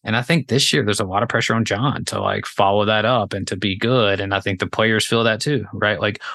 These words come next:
we're the ones that are supposed to keep Duke Duke.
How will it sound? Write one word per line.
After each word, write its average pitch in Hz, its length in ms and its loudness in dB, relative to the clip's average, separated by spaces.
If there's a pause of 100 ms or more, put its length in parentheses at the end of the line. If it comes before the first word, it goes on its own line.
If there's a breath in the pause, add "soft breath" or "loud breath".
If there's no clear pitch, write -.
(100)
we're 117 260 4
the 127 160 4
ones 104 680 0 (320 soft breath)
that 107 100 4
are 107 60 4
supposed - 400 0
to 104 80 2
keep 95 260 0
Duke 98 260 -2
Duke. - 400 0